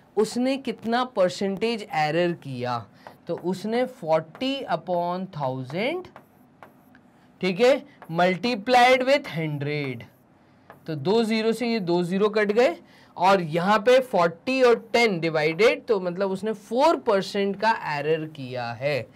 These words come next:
तो error percent is four percent, error percent is four, ये हमारा आंसर होगा।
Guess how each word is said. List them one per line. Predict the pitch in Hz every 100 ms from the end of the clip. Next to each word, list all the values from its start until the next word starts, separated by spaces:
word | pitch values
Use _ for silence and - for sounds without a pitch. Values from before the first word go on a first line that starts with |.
| - - - -
तो | 175
error | - 147 151 190 214 196
percent | 175 - 180 175 165 -
is | 208 269 277
four | - - - 165 175 165
percent, | 156 123 117 123 117 117 - - - -
error | 151 165 196 175
percent | 160 151 151 151 160
is | 180 -
four, | - 120 113 110 _ _ _ _ - -
ये | 139 196
हमारा | 190 147 127 123
आंसर | 120 104 120
होगा। | 107 104 113